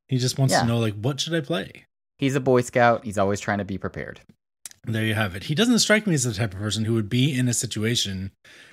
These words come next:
Speaker 1: where one would have to bury your body, but I guess we have public services to do, to offer people, so.
Speaker 2: If television has taught me anything, it's that it can happen to anyone, Dave.
Speaker 1: So I think that's where we should start,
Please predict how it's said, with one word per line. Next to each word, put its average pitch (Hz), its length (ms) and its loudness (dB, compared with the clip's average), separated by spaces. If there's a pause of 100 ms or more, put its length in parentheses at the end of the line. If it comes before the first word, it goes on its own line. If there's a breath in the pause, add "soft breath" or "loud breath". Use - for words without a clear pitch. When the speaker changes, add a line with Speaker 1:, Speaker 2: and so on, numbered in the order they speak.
(140 loud breath)
Speaker 1:
where 143 200 6
one 135 280 4
would 120 140 0
have 139 260 0
to 123 60 -4
bury 98 260 -2
your 92 100 -6
body, 95 440 -10 (120)
but 123 200 -4 (100)
I 151 120 -4
guess 175 440 2 (400 soft breath)
we 143 140 4
have 151 220 4
public 151 300 4
services 135 460 0
to 110 100 -8
do, 98 520 -6
to - 100 -6
offer 120 260 -6
people, 98 420 -6
so. 104 380 -2 (460)
Speaker 2:
If 117 120 -4
television 120 560 4
has 107 240 -4
taught - 240 -2
me 95 140 -2
anything, 82 420 -6
it's 73 140 -14
that 80 320 -4 (140)
it 87 100 -12
can - 100 -6
happen 87 360 -2
to 71 100 -8
anyone, 76 320 -8
Dave. 73 340 -8 (300)
Speaker 1:
So - 160 2
I 165 40 4
think 262 180 0
that's 233 180 4
where 165 120 6
we 156 100 4
should 120 160 -2
start, 110 440 -2